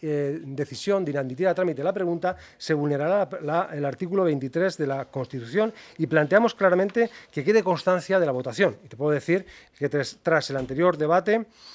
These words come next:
por cuatro votos a favor de la señora presidenta, del señor vicepresidente segundo y del señor secretario y de la secretaria segunda, y uno en contra de la vicepresidenta, representada por, por, eh, María López Montalbán, acuerda no admitir a trámite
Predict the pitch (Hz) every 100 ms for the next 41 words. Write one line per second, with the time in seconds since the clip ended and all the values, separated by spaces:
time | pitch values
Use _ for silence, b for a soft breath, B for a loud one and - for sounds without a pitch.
0 | B - 151 - 202 196 175 175 151 143
1 | 131 139 202 240 160 123 139 151 139 117
2 | 147 202 214 165 113 147 143 139 127 117
3 | 139 131 131 156 185 135 113 131 143 117
4 | 117 123 170 214 220 B B - 131 127
5 | 127 123 151 131 127 160 190 220 220 B
6 | B 151 196 147 165 180 214 240 151 127
7 | 123 110 117 120 151 - 113 107 107 123
8 | 131 120 117 - b b - 120 117 113
9 | 113 123 117 120 131 131 123 117 120 117
10 | 127 180 220 B B B 139 190 202 208
11 | 175 190 185 160 151 175 147 170 170 113
12 | 107